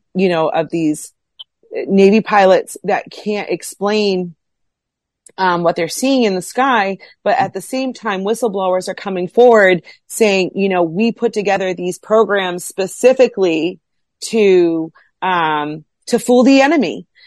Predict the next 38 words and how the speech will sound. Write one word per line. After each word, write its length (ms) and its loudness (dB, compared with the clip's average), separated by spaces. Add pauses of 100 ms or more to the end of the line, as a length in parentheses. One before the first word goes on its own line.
(180)
uh, 300 2
you 160 -2
know, 260 0
and 260 -4
that, 160 -4
and 160 -2
these 200 -4
are 100 0
lasers 480 -2
up 140 -10
in 100 -6
the 60 -8
sky, 760 2
uh, 440 -2
that, 360 0
that 200 -2
are, 360 -8
that 100 -2
are 100 -2
doing 320 -8 (120)
this. 220 -20 (420)
Um, 440 0
so 520 2 (320)
it, 360 0
w-, 220 -10
would 180 2
I 120 4
put 200 0
it 140 2
past 460 0
the 380 -2
United 420 -4
States 240 -6
government 520 -6
to 100 -8
throw 480 2
a 400 0
fake 380 -2